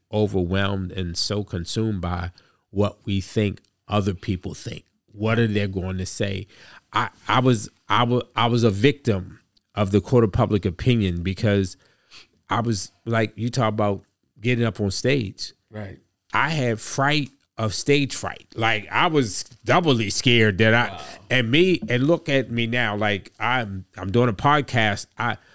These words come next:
Speaker 1: I stuttered horribly,
Speaker 2: Mm-hmm.
Speaker 1: but I was always a top producer in whatever I sold, which is amazing. Um, but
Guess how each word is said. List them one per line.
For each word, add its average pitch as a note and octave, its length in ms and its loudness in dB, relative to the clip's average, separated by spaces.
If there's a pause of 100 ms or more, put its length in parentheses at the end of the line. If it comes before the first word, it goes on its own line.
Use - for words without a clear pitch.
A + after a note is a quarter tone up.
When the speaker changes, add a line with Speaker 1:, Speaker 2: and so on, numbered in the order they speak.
(360)
Speaker 1:
I C#3+ 140 0
stuttered D3 580 2
horribly, B2+ 640 0
Speaker 2:
Mm-hmm. A2 420 -20 (380)
Speaker 1:
but C3 200 4
I C3 120 2
was B2+ 220 2
always B2 400 2
a A2 80 0
top A#2+ 300 -2
producer B2+ 580 2
in B2 100 2
whatever B2+ 400 4
I G#2+ 120 -2
sold, G#2+ 500 -2 (520)
which B2 320 -2
is A2 180 2
amazing. A2+ 640 0 (160)
Um, G#2 400 -6
but A#2 220 -4